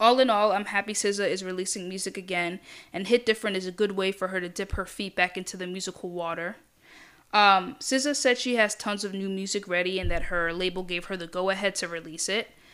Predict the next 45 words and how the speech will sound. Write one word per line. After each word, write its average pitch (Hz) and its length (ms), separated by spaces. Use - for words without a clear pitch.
I 208 120
personally 220 480
think 190 340
that 180 260
if 185 80
she - 160
releases 185 460
anything 226 460
this 233 200
year, 233 280
it'll 190 240
just 185 340
be 180 220
a 160 80
project, 190 680
A 190 120
K 180 320
A - 20
a 170 40
collection 180 460
of 175 80
songs, 165 540
because - 340
we 185 80
don't 175 160
really 180 200
call 180 260
them 190 180
mixtapes 180 460
anymore. 170 420
If 180 120
you 180 100
have 185 160
to 185 80
pay 185 240
for 180 160
them, 170 240
<laughs> - 20
they're 190 140
not 175 260
really 180 220
a 165 60
mixtape, 170 500
so 165 80
now 165 320